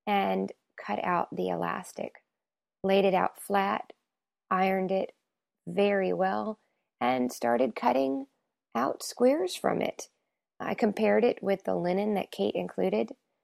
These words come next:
I got my mom's approval. She said yes, she thought that it was a great base for the project. So, um, the quilt top that we've got is going to be completely constructed from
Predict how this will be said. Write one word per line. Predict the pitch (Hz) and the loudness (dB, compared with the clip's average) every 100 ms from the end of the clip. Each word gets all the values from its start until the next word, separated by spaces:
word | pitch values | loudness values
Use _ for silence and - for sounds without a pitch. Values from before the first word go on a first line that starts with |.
| _ - | _ -8
I | 190 | -4
got | - - | -2 -2
my | 180 | -2
mom's | 170 175 180 190 180 | 0 0 0 -2 -6
approval. | - 202 202 247 269 - | -6 -2 0 0 0 -6
She | - 185 - | -14 -12 -8
said | - | -6
yes, | 175 175 180 - | -2 -2 -4 -8
she | - - | -10 -6
thought | 170 - | -6 -4
that | - | -6
it | - | -6
was | - - | -8 -10
a | - - | -12 -10
great | 175 175 - - - 170 | -4 -4 -4 -12 -10 -2
base | 170 175 196 - - _ - | 2 0 -2 -10 -18 _ -8
for | 185 | -6
the | 185 | -6
project. | 190 185 226 - - - _ _ _ _ _ _ | -4 -4 -2 -4 -8 -20 _ _ _ _ _ _
So, | - 233 226 220 - - | 0 2 4 2 0 -4
um, | - - 185 175 175 - _ _ - | -4 -2 -2 -4 -8 -12 _ _ -6
the | |
quilt | 226 262 - | 0 2 2
top | 254 - - | 0 -2 0
that | - | 0
we've | 208 214 - | 4 2 2
got | 233 233 - - _ | 0 0 -2 -12 _
is | 220 208 202 190 | 2 4 2 0
going | - 208 208 | -2 -2 0
to | 196 - 185 | -4 -4 -2
be | 208 196 - _ _ _ _ _ _ _ - | 0 0 -6 _ _ _ _ _ _ _ -6
completely | 185 226 233 214 | 0 2 4 2
constructed | 208 180 - 185 - 175 170 - _ _ _ _ _ | 0 -4 -2 -2 0 -2 -2 -6 _ _ _ _ _
from | - 196 180 175 175 | -2 0 2 0 -2